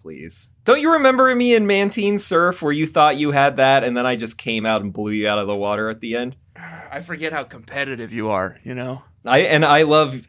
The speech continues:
Speaker 1: a late game rally. That's my thing. I want you
Speaker 2: I
Speaker 1: to
Speaker 2: know.
Speaker 1: get in, lured into a false sense of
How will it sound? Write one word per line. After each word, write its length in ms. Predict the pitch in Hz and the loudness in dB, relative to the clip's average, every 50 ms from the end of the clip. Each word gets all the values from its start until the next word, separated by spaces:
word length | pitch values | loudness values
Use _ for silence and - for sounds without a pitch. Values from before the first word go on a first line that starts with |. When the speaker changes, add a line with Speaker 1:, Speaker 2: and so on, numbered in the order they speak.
| - - | 0 2
Speaker 1:
a 80 | 139 | 2
late 280 | 131 127 127 127 123 120 | 4 4 2 0 0 0
game 240 | 135 123 117 110 104 | 0 -2 0 0 0
rally. 380 | 107 127 139 127 107 87 78 - | 2 4 4 2 2 -2 -6 -4
That's 300 | 110 107 107 - - 117 | -4 -4 -4 -4 -6 -8
my 140 | 107 98 | -8 -8
thing. 360 | 92 - 123 113 92 73 - - _ _ _ _ - | -6 -6 -8 -8 -8 -10 -14 -20 _ _ _ _ 0
I 100 | 139 147 | 2 4
want 240 | 175 220 220 214 196 | 4 4 4 2 0
you 100 | 196 196 | 0 2
Speaker 2:
I 20 | 196 | 2
Speaker 1:
to 80 | 190 156 | 2 2
Speaker 2:
know. 40 | 143 | 2
Speaker 1:
get 200 | - 165 151 151 | 2 2 4 4
in, 340 | 165 180 185 175 165 - _ - | 2 2 0 -4 -6 -8 _ -10
lured 440 | 120 127 156 160 170 170 170 156 151 | -4 0 2 2 4 4 2 2 2
into 260 | 156 147 143 135 127 | 0 -2 -2 -4 -4
a 60 | 120 | -4
false 420 | 123 - - - 131 127 131 131 - | -6 -6 -2 0 0 0 0 -2 -4
sense 500 | - - 131 120 110 110 - - - - - | -4 -4 -4 -4 -4 -6 -8 -8 -8 -8 -8
of 240 | 117 113 104 _ | -8 -8 -8 _